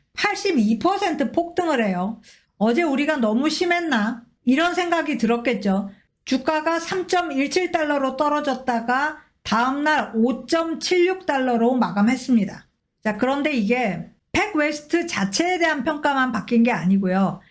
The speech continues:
시장의 분위기가 금요일에 반전됐습니다. 미국 경제 나쁘지 않다고 환호성을 터뜨렸습니다.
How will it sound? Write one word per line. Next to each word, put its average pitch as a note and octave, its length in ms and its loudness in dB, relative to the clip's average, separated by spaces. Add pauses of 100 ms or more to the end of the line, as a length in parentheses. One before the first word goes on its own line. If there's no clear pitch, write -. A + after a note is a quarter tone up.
(120)
시장의 F4 640 0
분위기가 A#3+ 720 0
금요일에 B3 800 2
반전됐습니다. G3 1000 0 (220)
미국 C4+ 240 4
경제 D#4+ 300 0
나쁘지 C#4 380 -2
않다고 C#4+ 760 0
환호성을 F4+ 580 0
터뜨렸습니다. C#4 840 -2